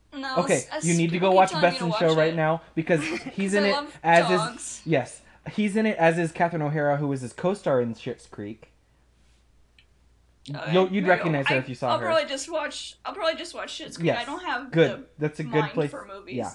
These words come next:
Speaker 2: go ahead.
Speaker 1: Yeah.
Speaker 2: Um, but it's actually, uh, created by Eugene Levy's son, Daniel Levy. Um,
Speaker 1: Oh, okay.
Speaker 2: and he's, he's a gay
Speaker 1: That's
Speaker 2: man,
Speaker 1: cute.
Speaker 2: and it's like, oh,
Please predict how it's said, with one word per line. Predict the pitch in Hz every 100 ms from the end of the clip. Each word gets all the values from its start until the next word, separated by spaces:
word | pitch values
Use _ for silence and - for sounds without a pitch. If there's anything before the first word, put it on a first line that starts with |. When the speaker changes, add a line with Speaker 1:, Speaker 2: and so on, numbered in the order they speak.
| -
Speaker 2:
go | 135
ahead. | 143 107 - - -
Speaker 1:
Yeah. | - 156
Speaker 2:
Um, | 143 139
but | 175
it's | 175
actually, | 170 180 214 170 147
uh, | 151 135
created | - 139 135 165
by | 151 147 135 123
Eugene | 135 135 147
Levy's | 139 139 120
son, | - 131 139 170 - -
Daniel | 123 143 175
Levy. | 190 208 269 294 _ _ _ _ _ _
Um, | 151 139 131 127 -
Speaker 1:
Oh, | 440 254 247
okay. | 330 202 262 302
Speaker 2:
and | 143
he's, | 143 160 165 147 -
he's | 151 151
a |
gay | 151 147
Speaker 1:
That's | 143 135
Speaker 2:
man, | 131 127 127
Speaker 1:
cute. | 131 -
Speaker 2:
and | 131 123 120 117 117 - _ _ _ _ _ _ _ _ 139
it's | 135 -
like, | 123 117 - _ _ _ _ _ _ _ _
oh, | - 123